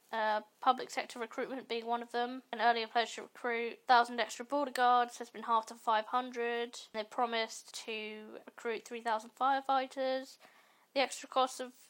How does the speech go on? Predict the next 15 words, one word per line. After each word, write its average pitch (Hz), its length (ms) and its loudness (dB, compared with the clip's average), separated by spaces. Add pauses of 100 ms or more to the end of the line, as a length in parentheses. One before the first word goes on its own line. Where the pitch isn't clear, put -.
(200)
ten 247 200 -2
thousand 247 320 2
police 254 260 -4
officers 247 320 -6
are 247 60 -10
budgeted 226 380 -4
at - 100 -14 (100)
three 226 160 -6
hundred 226 320 -8
million. 254 640 -4 (120)
That's - 200 -16
kind 285 260 -4
of 277 80 -8
it, 359 220 0
really. 226 420 -4